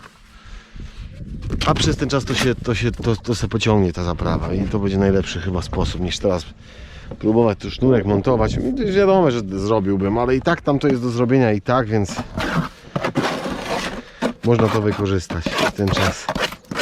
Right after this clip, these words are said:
Wcinam sobie na dwadzieścia centymetrów tą krotkę. No i zaraz się spotykamy tam gdzieś. Znaczy tu chyba wszystko wytnę, co ja gadam.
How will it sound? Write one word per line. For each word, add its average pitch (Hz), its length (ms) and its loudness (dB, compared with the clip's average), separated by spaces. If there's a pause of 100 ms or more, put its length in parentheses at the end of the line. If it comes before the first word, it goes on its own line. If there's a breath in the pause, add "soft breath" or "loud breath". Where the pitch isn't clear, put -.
(1500)
Wcinam 226 300 6
sobie 208 280 8
na 208 100 8
dwadzieścia 208 480 6
centymetrów 196 680 6
tą 202 60 6 (140)
krotkę. 190 440 6 (1500)
No 196 80 8
i 202 80 8
zaraz 190 280 6
się - 160 4
spotykamy 170 680 4
tam 151 160 4 (720)
gdzieś. 151 120 6
Znaczy 196 500 4
tu 233 60 6 (100)
chyba 180 160 4
wszystko - 320 2
wytnę, - 440 4
co 123 60 4
ja 113 100 4
gadam. 101 320 4